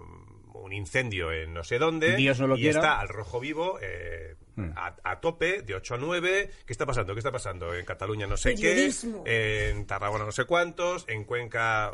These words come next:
Speaker 1: no,
Speaker 2: Estás dando
Speaker 1: tal.
Speaker 2: muchas vueltas.
Speaker 3: Venga, sí, que lo hemos
Speaker 2: Estás
Speaker 3: entendido,
Speaker 2: dando
Speaker 3: Juanra.
Speaker 2: muchas vueltas para decir que te la pela.
Speaker 1: No, no me la pela, pero que cada
Speaker 2: Pero te
Speaker 1: día,
Speaker 2: tiene que inquietar.
Speaker 1: cada día puede ocurrir algo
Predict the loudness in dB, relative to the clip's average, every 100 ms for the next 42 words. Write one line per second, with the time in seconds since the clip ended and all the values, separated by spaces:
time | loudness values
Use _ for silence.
0 | -8 -10 -8 -2 4 6 6 4 2 2
1 | 6 6 4 2 -2 -2 -2 0 0 0
2 | -2 -4 -2 4 6 8 8 6 2 2
3 | 4 6 6 6 4 4 2 0 -14 -20
4 | -20 -20 -20 _ -12 2 2 4 4 4
5 | 4 4 4 4 -2 -14 _ -20 -20 -20
6 | _ 0 0 0 -6 -4 -2 -2 0 -2
7 | -2 -4 -2 -4 -2 2 4 4 6 4
8 | 4 0 0 0 4 6 4 2 0 0
9 | 0 0 0 -10 -6 0 0 0 -4 -10